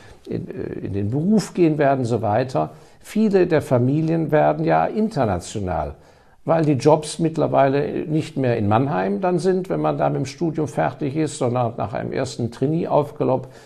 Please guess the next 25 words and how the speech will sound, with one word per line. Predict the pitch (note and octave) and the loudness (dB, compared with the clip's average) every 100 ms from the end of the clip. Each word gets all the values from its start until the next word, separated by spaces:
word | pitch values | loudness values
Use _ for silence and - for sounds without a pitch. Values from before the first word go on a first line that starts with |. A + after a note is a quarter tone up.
| - | -20
vielleicht | - F3+ E3+ D#3 | -4 2 2 2
in | F#3 - | -4 0
Paris | D#3+ C3+ E3+ E3 E3+ | 0 2 0 0 -2
oder | - C#3+ E3 E3 | -2 0 2 2
in | E3+ E3 D#3 | 0 0 2
Hongkong | D3 D3 - D3 D#3+ | 2 2 2 2 2
oder | - E3+ | 2 2
sonst | C3+ C#3 D3 - | 2 2 -2 -6
wo | D#3+ D#3+ | -2 -2
in | F#3 | 0
Amerika, | E3 C3 C3 C#3 C#3 D3+ D#3 | 0 0 0 -2 0 2 2
überall | B3+ A3 F#3 D3 G#2+ | 2 0 0 0 2
auf | E2 - | 0 -6
der | E2 | -8
Welt. | F2 A#1+ - - - - - - _ _ | -6 -8 -12 -20 -20 -20 -20 -20 _ _
Und | D3 D3 | -2 2
alleine | C#3+ C#3 C3 C3 | 4 4 4 2
daher | C#3 E3 E3+ F#3 G3 A3 - - - - - - - _ _ - - - - | 4 4 4 0 0 -2 -8 -20 -20 -20 -20 -20 -20 _ _ -20 -20 -20 0
ist | C#3 - | 0 2
es | D3 - | -2 0
vielleicht | C#3+ C3 C3+ - | 2 4 2 -2
vorsorgend | - - D4 C3+ C#3 F2+ F#2 | -8 2 2 4 4 2 0
schon | - G2+ | -6 -4
ganz | A2+ G#2+ - | 0 -2 -2
interessant, | A2 - A2+ G2+ F#2+ D#3 - | -8 -6 -4 0 0 -2 -10